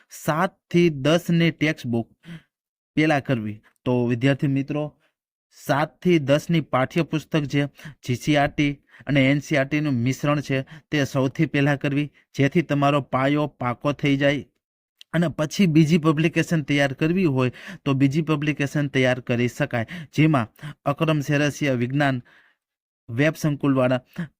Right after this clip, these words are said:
તેમની કરી શકાય છે. ત્યાર પછી અભિજીતસિંહ ઝાલા ભૂગોળ માટે છે, એમને પણ કરી શકાય છે. ત્યાર પછી ઇતિહાસમાં યુવા પબ્લિકેશનની બુક કરી શકાય છે.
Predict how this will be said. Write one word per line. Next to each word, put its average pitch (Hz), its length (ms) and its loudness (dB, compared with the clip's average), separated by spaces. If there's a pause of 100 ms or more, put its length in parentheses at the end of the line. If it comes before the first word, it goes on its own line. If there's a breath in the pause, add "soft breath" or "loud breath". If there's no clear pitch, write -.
તેમની 147 300 4
કરી 151 220 2
શકાય 147 340 -2
છે. 147 220 -4
ત્યાર 139 360 -2
પછી 143 240 0
અભિજીતસિંહ 139 760 0
ઝાલા 131 380 2 (280 soft breath)
ભૂગોળ 143 300 2
માટે 143 340 0
છે, 135 220 -2 (260 loud breath)
એમને 139 300 2
પણ 151 220 -2
કરી 151 240 0
શકાય 139 320 -2
છે. 135 200 -4 (300 loud breath)
ત્યાર 143 260 -2
પછી 147 320 -2
ઇતિહાસમાં 147 800 0
યુવા 147 420 2
પબ્લિકેશનની 139 840 -2
બુક 135 280 -2
કરી 135 220 0
શકાય 135 380 -2
છે. 139 140 0